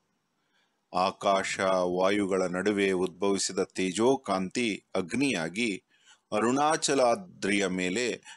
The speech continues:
ಅಗ್ನಿಪರ್ವತವಾಗಿ ಆ ಕ್ಷೇತ್ರ ಅಗ್ನಿರ್ಲಿಂಗವಾಯಿತು. ತಿರುಚಿನಾಪಳ್ಳಿಯ ಕಾವೇರಿ ತೀರದಲ್ಲಿ ಜಲಪ್ರತಿನಿಧಿ ಜಂಬುಲಿಂಗವಾಯಿತು.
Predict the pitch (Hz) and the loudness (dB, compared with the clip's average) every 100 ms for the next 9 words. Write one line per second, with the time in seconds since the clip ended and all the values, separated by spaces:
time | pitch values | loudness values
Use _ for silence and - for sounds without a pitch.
0 | _ 95 90 127 156 - 120 110 98 87 | _ -8 -4 -2 -2 0 0 0 0 2
1 | 85 82 117 107 85 _ - - 98 98 | 0 0 -4 -4 -4 _ -20 -6 -2 -2
2 | - - 120 123 - 98 90 87 - 90 | -2 -4 0 -2 0 0 2 2 0 -2
3 | 87 110 143 139 120 101 92 87 82 76 | -2 -2 -2 0 0 -2 0 0 0 -2
4 | - 76 78 76 65 _ _ _ _ _ | -6 -10 -8 -10 -12 _ _ _ _ _
5 | _ _ _ _ _ _ _ _ _ _ | _ _ _ _ _ _ _ _ _ _
6 | _ - - - - 123 117 135 131 123 | _ -20 -20 -10 -2 0 0 0 2 2
7 | 117 - 107 107 104 95 - 101 117 135 | 2 0 0 2 2 0 2 2 4 2
8 | 139 131 - 110 98 95 104 143 101 95 | 2 0 -2 -2 0 0 0 0 -2 -4
9 | - _ _ 90 113 135 156 - 120 110 | -16 _ _ -6 -2 0 0 -2 -2 0
10 | 117 104 95 101 92 85 107 135 156 147 | 0 -2 0 0 0 0 -2 0 0 2
11 | 113 92 85 80 - 80 73 67 | 2 2 2 0 -4 -4 -4 -8